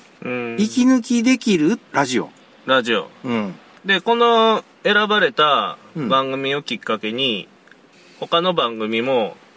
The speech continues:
Speaker 1: 聞いてみたいなって思う方向性に持っていくんが本来の狙いやったんでしょう。
Speaker 2: な、まあそうでしょうね。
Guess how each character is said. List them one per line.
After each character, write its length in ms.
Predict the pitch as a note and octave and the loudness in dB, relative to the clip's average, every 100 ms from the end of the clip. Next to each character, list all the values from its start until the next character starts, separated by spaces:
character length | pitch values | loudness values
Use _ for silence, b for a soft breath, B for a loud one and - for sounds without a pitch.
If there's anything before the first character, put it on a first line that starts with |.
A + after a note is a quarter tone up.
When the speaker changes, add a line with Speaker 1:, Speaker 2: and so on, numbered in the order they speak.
| - - - - - - | -20 -20 -20 -20 -20 -6
Speaker 1:
聞 120 | C3+ | -6
い 60 | |
て 120 | A#2+ C3+ | -4 -4
み 120 | C3+ | -2
た 160 | B2 | -2
い 40 | A2+ | 0
な 160 | B2 | -2
っ 20 | B2 | -4
て 300 | - G2 - - - - - _ _ | -4 -4 -6 -16 -20 -20 -20 _ _
思 440 | F#3+ G3 F#3+ F3+ | -4 -2 -2 -2
う 40 | F3 | -4
方 280 | - F3 D#3+ | 0 2 4
向 180 | D#3+ | 2
性 220 | D#3 D#3+ D#3 | 2 0 0
に 300 | F3 B2 F2 - - - - | -2 -2 -6 -20 -20 -20 -8
持 100 | B2+ | -8
っ 40 | |
て 160 | B2+ D3+ | -2 -4
い 60 | |
く 120 | D3 D3+ | 0 -2
ん 80 | |
が 300 | A2 A2+ G2 - - | 2 0 0 -6 -10
本 160 | E3 D#3 | -4 0
来 160 | A2+ | 0
の 200 | F#2+ F#2+ - - - | -2 -8 -12 -20 -4
狙 260 | C3 B2+ | 0 2
い 40 | A#2 | 2
や 60 | |
っ 40 | F#2 | -2
た 100 | F#2 | -8
ん 60 | |
で 60 | F2+ | -10
し 100 | - | -10
ょ 100 | F2+ - - - | -10 -10 -20 -8
う。 40 | - | 0
Speaker 2:
な、 100 | G#3 | 2
ま 80 | F#3 | 2
あ 40 | |
そ 120 | F#3 | 2
う 20 | A3 | 0
で 80 | |
し 80 | D3+ | 0
ょ 60 | G2+ | 0
う 40 | |
ね。 180 | B2+ F#3 | -2 -2